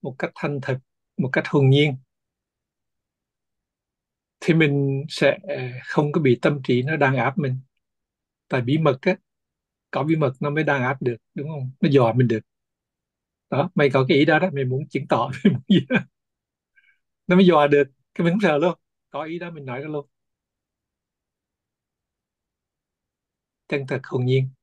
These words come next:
nói luôn. Mà nói cái đó xong á, thì nó thoáng được cái phần đó, thoáng được cái phần che đó, che giấu đó.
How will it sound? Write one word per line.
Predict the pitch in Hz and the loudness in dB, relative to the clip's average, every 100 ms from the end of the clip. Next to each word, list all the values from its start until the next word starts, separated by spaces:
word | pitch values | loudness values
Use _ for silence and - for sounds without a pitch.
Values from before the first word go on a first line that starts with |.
| _ - | _ -8
nói | 123 135 | -4 2
luôn. | 143 131 - _ _ _ _ _ _ _ _ _ _ _ _ _ _ _ _ _ _ _ _ _ _ _ _ _ _ _ _ _ _ _ _ _ _ _ _ _ _ _ _ _ | 2 0 -8 _ _ _ _ _ _ _ _ _ _ _ _ _ _ _ _ _ _ _ _ _ _ _ _ _ _ _ _ _ _ _ _ _ _ _ _ _ _ _ _ _
Mà | 165 | 0
nói | 139 117 | 2 2
cái | 139 | 2
đó | 156 160 | 2 2
xong | - 156 151 | 2 0 -2
á, | 185 - _ _ _ - | -12 -14 _ _ _ -16
thì | |
nó | 139 156 | -14 -12
thoáng | - 117 135 | -8 -6 -2
được | 131 | -2
cái | 131 - | -2 -2
phần | 143 | -2
đó, | 120 131 - | -4 -12 -10
thoáng | 139 135 | -6 -4
được | 131 | -4
cái | 131 | -2
phần | 156 131 120 | -2 -2 -4
che | - 139 143 | 0 2 2
đó, | 165 - | -2 -4
che | 151 | -2
giấu | 131 110 | -2 -4
đó. | 107 | -8